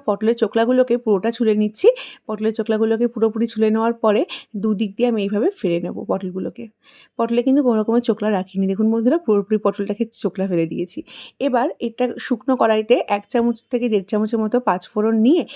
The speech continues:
পাঁচ ফোড়নটাকে হাই ফ্লেমে একটু ভালো করে যতক্ষণ না ধোয়া উঠছে ততক্ষণ একটুখানি ভালো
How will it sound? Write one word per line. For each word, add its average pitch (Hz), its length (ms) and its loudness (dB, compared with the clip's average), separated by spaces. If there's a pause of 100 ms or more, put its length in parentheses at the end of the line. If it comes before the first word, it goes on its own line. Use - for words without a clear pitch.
(220)
পাঁচ 202 220 -4
ফোড়নটাকে 226 420 0 (260)
হাই 226 260 0
ফ্লেমে 226 300 2
একটু 254 180 -2
ভালো 202 260 -2
করে 220 160 0
যতক্ষণ 233 380 0
না 262 80 4
ধোয়া 214 320 2
উঠছে 240 300 0
ততক্ষণ 208 340 -4
একটুখানি 220 440 -4 (140)
ভালো 190 200 -6